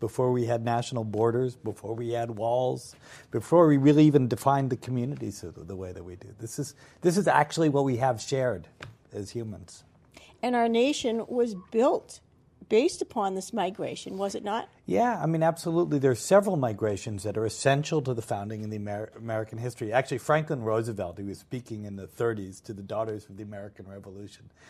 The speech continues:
Speaker 1: And Franklin Roosevelt reminded the, the, the Daughters of the American Revolution, he said, "You know, we're all the descendants of migrants,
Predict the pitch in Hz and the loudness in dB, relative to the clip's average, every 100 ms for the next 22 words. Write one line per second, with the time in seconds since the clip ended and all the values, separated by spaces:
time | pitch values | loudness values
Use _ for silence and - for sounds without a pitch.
0 | - 117 113 139 143 147 127 127 127 123 | -18 -12 -4 -2 -2 -4 -2 -2 0 0
1 | 110 107 107 117 170 147 101 107 104 110 | 0 0 -2 -2 -2 -4 -4 -8 -8 -6
2 | 127 127 120 _ - 127 113 117 117 123 | -6 -6 -8 _ -4 -2 0 -2 0 -2
3 | - 117 117 117 123 123 127 135 202 202 | -6 -6 -4 -4 -6 -6 -8 -8 -10 -10
4 | 135 - 127 147 156 160 165 220 233 156 | -12 -10 -10 -8 -6 -4 -4 -4 -4 -8
5 | 110 107 123 123 127 - 123 127 139 127 | -10 -10 -8 -8 -10 -10 -8 -6 -6 -10
6 | - - | -14 -20